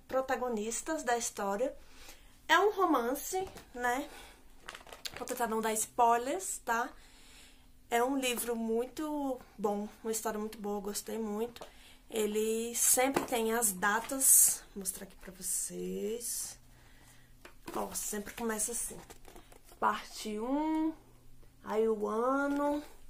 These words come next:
quantos anos eles têm, né?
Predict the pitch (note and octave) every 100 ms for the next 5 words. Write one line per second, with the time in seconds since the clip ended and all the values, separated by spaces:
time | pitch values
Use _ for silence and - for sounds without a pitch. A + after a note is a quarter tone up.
0 | - - - - - - - - A3+ A3+
1 | A3 G3+ A3 G#3 G3 G#3+ G3+ G#3+ - A3+
2 | A#3+ C4+ C#4+ C#4+ D#4 D#4+ - - - -
3 | G#3+ G#3 A3+ C4